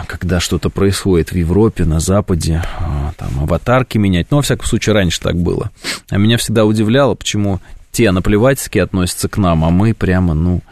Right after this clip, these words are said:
изо всех сил им выражаем, там, какие-то соболезнования, еще что-то. Вот опять сейчас сделали, э, подборку фотографий Бранденбургских ворот,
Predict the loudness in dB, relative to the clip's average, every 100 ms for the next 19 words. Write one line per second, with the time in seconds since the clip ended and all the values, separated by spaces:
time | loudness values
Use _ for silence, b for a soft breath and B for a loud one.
0 | B B -8 -2 -2 0 -2 -2 0 2
1 | 2 0 0 0 0 0 0 -2 -6 -10
2 | -10 -12 -8 -4 0 2 2 0 0 -2
3 | -4 -6 -8 -14 -16 _ B B B B
4 | B B B _ _ -2 0 0 2 2
5 | 0 0 0 2 2 4 2 2 0 -2
6 | -2 -2 -2 -2 -2 0 2 2 0 0
7 | -6 -2 2 4 2 2 -2 0 0 2
8 | 2 0 -2 -4 -10 -2 0 0 -2